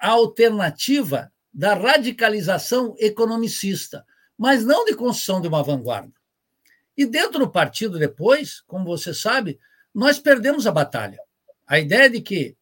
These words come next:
o P T era um partido em disputa foi cancelada já há muito tempo, tá liquidada. Já, no, eu diria, no primeiro governo do Lula, porque o governo, quando entrou, quando o governo, em dois mil e dois, assumiu,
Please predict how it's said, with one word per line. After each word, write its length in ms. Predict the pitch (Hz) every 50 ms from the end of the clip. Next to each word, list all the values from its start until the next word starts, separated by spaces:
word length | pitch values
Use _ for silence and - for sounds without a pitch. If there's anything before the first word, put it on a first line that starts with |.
| _ _ _
o 80 | - 143
P 180 | - 185 170
T 420 | 156 - - 214 240 220 - - _ _ _ -
era 160 | 165 185 208
um 120 | 208 190
partido 680 | - - 165 147 135 - - 226 240 202 160 139 - - _ _ _ _ _ _ _
em 140 | - 170 180
disputa 800 | 156 147 147 - - - - 202 269 311 226 - - 127 - _ _ _ _ _ _ _ _ _ _ _ _
foi 160 | - 269 269
cancelada 640 | - 330 415 277 - 302 - 175 156 214 254 247 214
já 180 | 143 165 208 202
há 40 |
muito 280 | 170 170 214 240 262 269
tempo, 440 | - - 160 185 226 202 - - _ _ _ _ _ _ _ _ _ _
tá 100 | - 196
liquidada. 720 | 214 247 254 - 277 277 202 147 147 196 311 151 127 - - _ -
Já, 540 | 143 131 156 196 220 269 320 311 240 156 - _ _ _ _ _ _ _ _ _ -
no, 420 | 165 185 254 370 359 294 226 220
eu 140 | 285 339 285
diria, 320 | 220 269 247 247 277 285
no 140 | 262 240 -
primeiro 340 | 208 196 185 202 247 254 226
governo 360 | 180 151 120 165 202 208 196
do 100 | 156 156
Lula, 400 | 151 147 185 247 262 240 175 -
porque 220 | - 147 - -
o 60 | 180 175
governo, 420 | 180 208 165 165 240 285 285 254
quando 220 | - 220 196 165
entrou, 500 | 160 151 139 135 175 226 254 240 170 - _ _ _ _ _ _ _ _ _ _
quando 180 | - 156 170 180
o 40 |
governo, 480 | 165 160 139 208 277 277 269 214 175 - _
em 120 | 156 165 175
dois 200 | 196 202 175 151
mil 120 | 208 214
e 40 | 202
dois, 240 | 170 180 170 147 170
assumiu, 720 | 156 - - 208 170 139 147 214 294 311 269 165 139 _